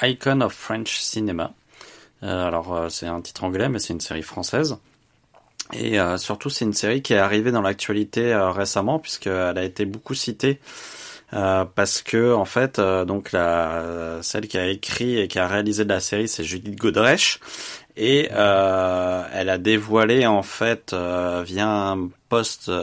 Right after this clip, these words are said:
Instagram, il me semble, euh, que le réalisateur, euh, dont elle parle dans la série et qui, euh,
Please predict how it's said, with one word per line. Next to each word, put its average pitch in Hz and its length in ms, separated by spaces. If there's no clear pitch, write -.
Instagram, 98 720
il 101 100
me 90 60
semble, 123 380
euh, 92 360
que 127 280
le 113 160
réalisateur, 110 1080
euh, 87 180
dont 95 520
elle 90 120
parle 101 320
dans 90 100
la 85 120
série 123 680
et 92 120
qui, 104 680
euh, 82 580